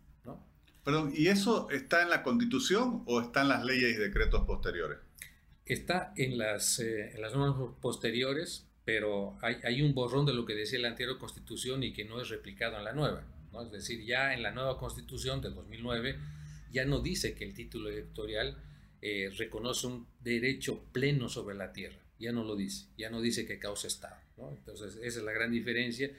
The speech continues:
Speaker 1: y en función de ese vacío constitucional es que sale la, las diferentes normativas donde ya le ponen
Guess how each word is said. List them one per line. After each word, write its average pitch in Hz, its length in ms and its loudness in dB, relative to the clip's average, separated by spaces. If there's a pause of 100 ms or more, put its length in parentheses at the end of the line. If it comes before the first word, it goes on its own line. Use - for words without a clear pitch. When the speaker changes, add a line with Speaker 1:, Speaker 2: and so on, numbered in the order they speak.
(300)
Speaker 1:
y 107 60 -6
en 98 100 -8
función 123 280 0
de 127 80 2
ese 131 140 2
vacío 127 320 2
constitucional 135 840 2 (360)
es - 80 -20
que 101 120 -2
sale 110 320 2
la, 95 220 -2 (100)
las 90 240 -12
diferentes 107 480 -4
normativas 120 680 -2
donde 98 280 -10
ya 101 100 -4
le 101 100 -6
ponen 110 420 -10